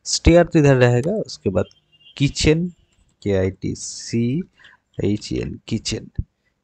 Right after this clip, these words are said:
तो किचन आप इधर शो कर दीजिए। उसके बाद देखिए ए सी टी टी आई एन जी, सीटिंग, सीटिंग रूम।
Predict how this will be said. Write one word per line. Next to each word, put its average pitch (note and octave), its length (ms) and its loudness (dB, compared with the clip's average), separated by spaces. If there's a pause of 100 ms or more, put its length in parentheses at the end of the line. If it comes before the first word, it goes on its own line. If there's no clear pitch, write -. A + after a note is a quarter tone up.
(200)
तो G#2 80 -2 (120)
किचन A#2 300 2
आप A2+ 160 0
इधर A#2+ 300 0 (260)
शो - 400 -2
कर A#2+ 220 0
दीजिए। C3+ 260 -2
उसके - 260 -2
बाद A2+ 140 2
देखिए G#2+ 340 -6 (460)
ए C3+ 140 4
सी C#3 260 -2 (140)
टी A#2+ 160 0
टी C#3+ 260 -4
आई G2+ 260 2
एन G2 120 -2
जी, - 120 -12
सीटिंग, B2+ 560 -2 (140)
सीटिंग D#3+ 800 -4 (1080)
रूम। G2 340 -2